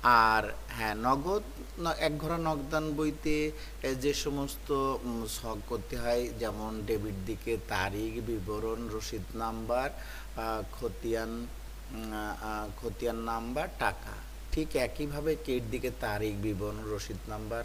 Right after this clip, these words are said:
খতিয়ান নাম্বার, টাকা। আহ, তো, আহ, নকদান বইতে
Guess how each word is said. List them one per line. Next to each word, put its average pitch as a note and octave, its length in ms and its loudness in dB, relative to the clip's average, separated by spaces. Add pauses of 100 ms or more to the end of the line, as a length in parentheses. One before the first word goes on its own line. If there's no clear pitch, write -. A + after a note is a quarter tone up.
(140)
খতিয়ান G#2 340 -4
নাম্বার, G#2+ 440 -6 (100)
টাকা। - 300 -4 (1300)
আহ, A#2 320 12
তো, C3 280 12 (1500)
আহ, A#2 400 8
নকদান C#3 380 4
বইতে F#3+ 500 4